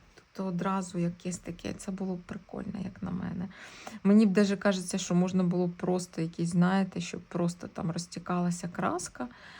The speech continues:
фарба. І якщо знайти якесь таке прикольне, не те, щоб прикольне, а от цікаву розповідь про це, то це було б дуже класно. Дивіться, мені подобається, є свій якийсь такий антураж. Що б ще я хотіла?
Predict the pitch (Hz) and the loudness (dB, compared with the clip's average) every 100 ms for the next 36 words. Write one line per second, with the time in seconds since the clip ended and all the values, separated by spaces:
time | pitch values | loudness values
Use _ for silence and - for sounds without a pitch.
0 | - _ 226 285 247 226 220 - - - | -20 _ -2 0 0 -2 -4 -18 -20 -8
1 | 185 180 180 - 180 190 190 185 190 175 | -4 -4 -4 -2 2 2 2 0 0 0
2 | 175 175 175 180 175 170 170 175 175 175 | 0 -2 -2 -2 -4 -6 -6 -4 -4 -8
3 | - 185 180 175 170 175 175 - - - | -4 0 4 6 6 4 -2 -16 -20 -20
4 | - - - 214 415 - 247 - 202 - | -20 -20 0 2 2 -2 -4 -2 -6 0
5 | 202 180 175 175 190 202 - - - 233 | 4 6 6 4 0 0 -4 -6 -2 0
6 | 202 190 175 - - 180 208 277 - - | 0 2 0 0 -2 -2 0 -2 -4 -4
7 | 202 185 - 180 175 - 175 175 - - | -2 -2 -6 -8 -8 -6 -6 -6 -14 -10
8 | 175 208 185 180 175 175 165 175 175 - | -8 -6 -4 -4 -4 -8 -8 -8 -10 -12
9 | - - 175 - - - 214 196 269 226 | -12 -10 -12 -12 -16 -14 -2 2 4 4
10 | 180 190 220 453 - 302 214 180 180 185 | 2 4 4 2 0 2 2 2 2 -2
11 | 220 302 - 226 214 202 - 214 - 185 | -2 -2 -2 -2 -2 -2 -4 -6 -6 -6
12 | 214 214 196 202 208 185 185 - - 208 | -2 0 2 0 0 -2 -2 -6 -6 -4
13 | - 302 320 - - 254 240 214 220 - | -2 -4 -4 -4 -2 0 -2 -2 -6 -4
14 | 196 165 | 0 0